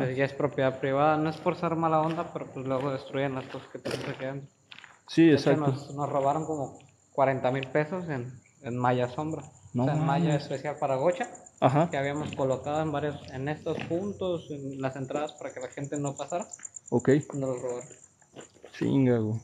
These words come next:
Speaker 2: Oye, ¿nunca te han asustado, me dices, aquí entonces?
Speaker 1: No, mi hermano. Realmente no. Hasta ahorita no ha pasado.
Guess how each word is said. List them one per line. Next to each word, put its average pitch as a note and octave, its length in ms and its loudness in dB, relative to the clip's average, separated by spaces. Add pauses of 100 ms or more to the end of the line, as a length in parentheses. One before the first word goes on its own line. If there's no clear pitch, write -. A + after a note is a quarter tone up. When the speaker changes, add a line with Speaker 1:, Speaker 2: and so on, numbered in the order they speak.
(2750)
Speaker 2:
Oye, C#3+ 240 8
¿nunca D3+ 320 6
te D#3+ 80 4
han E3 60 4
asustado, D#3 520 4
me C3+ 160 4
dices, D3 260 2
aquí C3+ 200 2
entonces? E3+ 380 2
Speaker 1:
No, - 20 2
mi E3 80 0
hermano. D#3+ 200 -2 (600)
Realmente D#3+ 540 0
no. D3+ 240 -4 (1300)
Hasta C3+ 140 0
ahorita D3+ 240 0
no D#3+ 80 4
ha D3+ 100 0
pasado. C3 280 -8